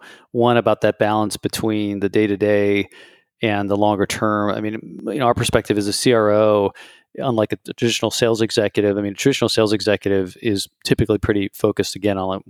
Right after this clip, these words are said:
what's gonna happen this year to hit the number, and then we hit a reset button for next year.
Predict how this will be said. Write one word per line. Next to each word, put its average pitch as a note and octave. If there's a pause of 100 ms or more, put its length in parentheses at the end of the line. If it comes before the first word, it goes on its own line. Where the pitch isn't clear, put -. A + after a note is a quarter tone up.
(120)
what's A2+
gonna G2+
happen G2+
this G2
year G2+
to F#2+
hit F#2+
the -
number, F#2+
and F#2+
then G2
we G2+
hit A2
a -
reset G#2
button G2+
for -
next F#2+
year. F#2